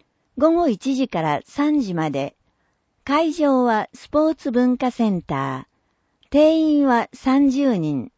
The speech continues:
抽選です。申し込みなど詳しいことは、障害学習課内、芸術文化協会へお問い合わせください。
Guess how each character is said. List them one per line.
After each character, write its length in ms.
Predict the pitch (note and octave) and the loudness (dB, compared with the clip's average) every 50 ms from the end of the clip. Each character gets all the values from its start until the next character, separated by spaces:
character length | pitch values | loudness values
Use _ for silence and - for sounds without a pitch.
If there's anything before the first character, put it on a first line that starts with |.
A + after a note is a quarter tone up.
| _ _ | _ _
抽 240 | - - A#3 A3 A3 | -6 -2 0 0 0
選 320 | G#3 - - G3 F#3 F3 | -2 -2 -4 -4 -2 -2
で 200 | E3+ D#3+ D#3 D#3 | -4 -4 -6 -6
す。 140 | - - _ _ _ _ _ _ _ _ _ _ _ _ _ _ _ _ _ _ _ _ _ _ _ _ _ _ _ _ _ _ _ - | -8 -12 _ _ _ _ _ _ _ _ _ _ _ _ _ _ _ _ _ _ _ _ _ _ _ _ _ _ _ _ _ _ _ -2
申 220 | B3+ D4+ D#4 E4 | 0 2 2 0
し 120 | E4 - | -2 -4
込 160 | - - D4 D4 | -6 -4 -2 -2
み 100 | D4+ C#4+ | -2 -2
な 160 | C#4+ C#4+ B3+ | -2 -2 0
ど 220 | F3+ E3+ E3+ D#3 _ | 0 0 0 -2 _
詳 240 | - A#3+ B3+ C#4+ D4+ | -4 0 0 0 0
し 280 | D#4+ - - D#4 D4 C#4+ | -2 -6 -8 -8 -8 -8
い 20 | |
こ 140 | - - F#3+ | -6 -8 -8
と 160 | - - F3 | -6 -6 -4
は、 240 | D#3 D3 C#3+ D3 _ _ _ _ _ _ _ | -2 -2 -2 -4 _ _ _ _ _ _ _
障 360 | _ - - D4 D4+ D#4 D#4+ D4+ | _ -4 0 2 2 4 2 0
害 220 | D4+ D4+ D4 D4 | -2 -2 -2 -2
学 240 | B3 C4 C4+ B3+ - | -2 -2 -4 -4 -6
習 300 | - - C4 C4 C4 B3 | -14 -12 -8 -8 -8 -6
課 160 | - B3+ A#3 | -6 -6 -6
内、 320 | G#3 F3 D#3 D3+ C#3 - _ _ _ _ _ _ _ _ - | -4 -4 -4 -4 -6 -8 _ _ _ _ _ _ _ _ -10
芸 280 | - G3+ C4 D4+ D#4+ D#4 | -2 0 2 2 2 0
術 320 | B3+ D4 D4 C4+ - C#4+ | -2 -4 -8 -8 -8 -10
文 260 | A3+ A#3+ C4 C#4+ D4 | -6 -4 -4 -4 -4
化 140 | C4+ - D4+ | -4 -4 -6
協 260 | D4 - D4+ D4+ D4 | -4 -4 -2 -2 -2
会 320 | C#4 - G#3+ G3 F3+ E3+ E3 | -2 -2 -4 -2 -2 0 0
へ 80 | E3 | 0
お 100 | D#3+ D#3+ | 0 -2
問 240 | D#3 - F3+ F3 F3 | -2 -4 -4 -4 -2
い 80 | F3 F3+ | 0 0
合 60 | F3 | 0
わ 140 | E3+ E3+ E3 | 0 0 -2
せ 160 | - - D#3+ | -4 -10 -12
く 100 | - E3+ | -10 -6
だ 140 | C#3+ D3+ D3+ | -6 -6 -6
さ 220 | - - E3 D3+ | -6 -10 -14 -14
い。 200 | D3 C#3 - _ | -14 -14 -18 _